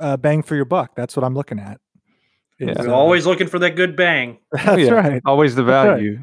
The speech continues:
Speaker 2: That,
Speaker 1: Yeah.
Speaker 2: that, that, that reminds me, I still have on my slate going back to V I R for imsa.
Speaker 1: There
Speaker 2: and
Speaker 1: you
Speaker 2: then,
Speaker 1: go.
Speaker 2: and then going to the Roval for Xfinity.
Speaker 1: Oh, there you
Speaker 2: So, I mean, that's,
Speaker 1: Ah.
Speaker 2: that's on my plate. I don't,
Speaker 1: I
Speaker 2: I'm
Speaker 1: would,
Speaker 2: not
Speaker 1: I
Speaker 2: gonna
Speaker 1: would
Speaker 2: go
Speaker 1: need, I would need another type of car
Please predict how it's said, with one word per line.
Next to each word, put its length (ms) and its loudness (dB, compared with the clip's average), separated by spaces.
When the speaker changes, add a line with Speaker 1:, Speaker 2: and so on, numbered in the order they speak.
Speaker 2:
That, 160 2
Speaker 1:
Yeah. 160 2
Speaker 2:
that, 180 -8
that, 200 -4
that 120 2
reminds 400 2
me, 240 -6
I 140 0
still 260 -2
have 240 2
on 140 0
my 180 2
slate 540 0
going 220 2
back 220 0
to 100 -2
V 180 2
I 160 4
R 180 4
for 200 -4
imsa. 540 -2
Speaker 1:
There 160 -4
Speaker 2:
and 80 0
Speaker 1:
you 60 0
Speaker 2:
then, 80 4
Speaker 1:
go. 240 2
Speaker 2:
and 140 2
then 160 2
going 240 4
to 100 -2
the 80 4
Roval 420 2
for 320 2
Xfinity. 540 -4
Speaker 1:
Oh, 200 -4
there 200 -4
you 180 -6
Speaker 2:
So, 100 -2
I 100 0
mean, 80 -2
that's, 160 0
Speaker 1:
Ah. 140 -6
Speaker 2:
that's 180 0
on 80 0
my 100 0
plate. 360 -4
I 120 0
don't, 100 4
Speaker 1:
I 40 4
Speaker 2:
I'm 100 6
Speaker 1:
would, 80 6
Speaker 2:
not 120 4
Speaker 1:
I 40 4
Speaker 2:
gonna 140 4
Speaker 1:
would 80 4
Speaker 2:
go 40 4
Speaker 1:
need, 220 4
I 160 4
would 160 4
need 160 6
another 300 4
type 280 2
of 80 -4
car 340 0